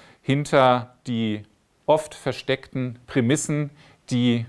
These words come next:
Konsens in Bezug auf gerechtigkeitsbezogene Fragestellungen sehr stark erschweren können, weil man sich bei Licht betrachtet sehr häufig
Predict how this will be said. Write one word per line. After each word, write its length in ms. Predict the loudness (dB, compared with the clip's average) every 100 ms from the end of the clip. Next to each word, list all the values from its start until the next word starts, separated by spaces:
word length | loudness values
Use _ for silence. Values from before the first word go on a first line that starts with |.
| -4
Konsens 760 | -2 0 2 2 2 -4 -10
in 260 | -6 -4 -4
Bezug 520 | -6 -4 -2 -2 -2
auf 420 | 2 2 2 -4
gerechtigkeitsbezogene 1160 | -8 -4 -4 -6 -10 -6 -6 -8 -16 -8 -6 -6
Fragestellungen 920 | -8 -4 -2 -4 -8 -6 -4 -4 -8 -10
sehr 280 | -4 -4
stark 460 | -4 -2 0 0 -6
erschweren 520 | -10 -8 0 0 0 -2
können, 320 | -4 -4 -6 -12 -20 -8
weil 160 | 0 2
man 160 | 2
sich 300 | -2 -6 -8
bei 120 | -2 -2
Licht 220 | -2 -8
betrachtet 480 | -10 -2 -2 -4 -4
sehr 220 | -2 0
häufig 440 | 0 -2 -6 -12